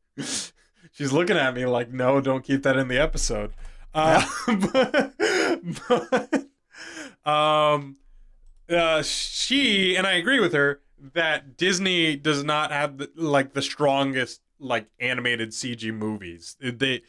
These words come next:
Speaker 1: they're, they're kinda too milquetoast in the way they do
Speaker 2: It's
Speaker 1: animation.
Speaker 2: Well, here's the
Speaker 1: They're
Speaker 2: thing. I think if we had one Disney animated movie in the way, in that style, it'd be fine. The problem is they're all in that style.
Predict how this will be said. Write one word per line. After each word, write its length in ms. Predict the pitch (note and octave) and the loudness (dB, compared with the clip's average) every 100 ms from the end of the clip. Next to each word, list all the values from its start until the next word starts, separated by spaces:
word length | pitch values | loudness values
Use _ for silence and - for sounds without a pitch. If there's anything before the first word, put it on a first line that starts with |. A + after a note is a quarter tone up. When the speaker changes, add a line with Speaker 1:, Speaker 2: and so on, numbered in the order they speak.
| _ _ - | _ _ -2
Speaker 1:
they're, 240 | D#3 D#3+ | 0 0
they're 260 | D#3+ E3 E3 | 0 0 0
kinda 320 | D3+ G3 G3+ | -2 0 0
too 200 | - G3+ | 2 2
milquetoast 680 | E3+ C#3 D3 - - F#2+ F#2 | 2 2 0 -2 -4 -4 -4
in 80 | B2+ | -4
the 80 | A2+ | -2
way 300 | A2 B2+ B2 | 0 0 0
they 160 | A2 | -2
do 140 | G#2+ A#2 | -2 2
Speaker 2:
It's 240 | C4 G#2 - | 2 2 -4
Speaker 1:
animation. 460 | - G2 F3+ F3 _ _ | -8 -14 -16 -18 _ _
Speaker 2:
Well, 100 | B3+ | 2
here's 160 | C4 F4 | 4 4
the 60 | - | 4
Speaker 1:
They're 80 | |
Speaker 2:
thing. 80 | E3+ | 4
I 100 | F3 | 2
think 200 | G#3+ D#4 | 2 4
if 100 | C4 | 4
we 120 | A3 G#3 | 6 6
had 320 | F#3+ C#3+ A#2+ | 6 2 0
one 460 | B2+ D#3 A3 B3+ | 4 6 6 2
Disney 520 | G3 G#3+ A#3 A#3 A3+ G3+ | 2 2 6 6 4 4
animated 380 | A3 A#3 A#3 A#3 | 4 6 6 6
movie 460 | A#3 A#3+ B3+ A#3+ - | 4 4 2 0 2
in 140 | G#3 | 4
the 80 | G3+ | 4
way, 240 | E3+ F3+ F#3+ | 6 6 6
in 220 | F#3 G#3+ | 4 4
that 180 | G#3+ G#3 | 4 6
style, 300 | A3+ A#3 A3+ | 6 6 4
it'd 60 | |
be 80 | G#3+ | 0
fine. 280 | G3+ C4+ B2 - - | 4 2 2 -6 -2
The 60 | |
problem 260 | G3 B3 G#3+ | 2 4 4
is 60 | F3 | 2
they're 100 | F#3+ | 4
all 200 | F#3+ D#3+ | 6 6
in 60 | A#2 | 4
that 120 | B2+ | 0
style. 340 | - A2+ D#3 | 4 4 4